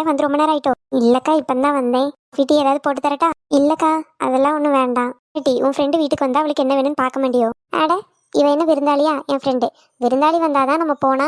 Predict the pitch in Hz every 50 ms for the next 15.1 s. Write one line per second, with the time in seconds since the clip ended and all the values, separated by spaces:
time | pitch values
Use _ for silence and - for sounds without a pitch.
0 | 311 - 269 262 254 - 254 269 285 - 285 254 247 254 247 285 349 349 311 277
1 | 285 277 277 262 - 240 240 233 233 220 226 233 262 - _ _ _ _ - 302
2 | 285 285 285 277 - 294 285 311 330 320 311 302 285 277 285 359 427 381 311 294
3 | 294 277 285 269 254 269 277 302 294 - _ _ _ _ _ _ - 269 262 247
4 | 277 269 269 311 330 302 269 269 339 427 403 339 269 - 320 311 285 - - 269
5 | 254 240 - _ _ - - 294 285 294 311 370 440 427 381 381 349 349 - 359
6 | 349 - 330 359 453 440 339 339 320 403 440 403 349 302 262 - _ _ - 349
7 | 330 403 440 415 339 320 339 440 - 359 302 285 - 294 349 359 330 269 240 254
8 | 294 330 320 311 320 320 311 - 349 415 415 330 - - - 359 277 262 247 247
9 | 240 247 269 - _ _ _ - 320 349 339 311 302 330 392 392 349 320 320 294
10 | 311 311 294 269 269 311 453 466 339 311 330 392 - 415 349 320 - - 349 339
11 | 277 320 294 269 294 339 - _ _ _ _ - - 269 254 247 247 277 311 330
12 | 302 269 - 240 240 233 262 262 _ _ - 330 285 262 269 269 262 254 269 285
13 | 294 302 302 285 294 302 294 294 294 269 247 240 247 247 247 240 294 285 302 302
14 | 269 269 262 - 294 - 269 262 262 247 240 247 247 240 247 233 262 247 240 233
15 | 233 233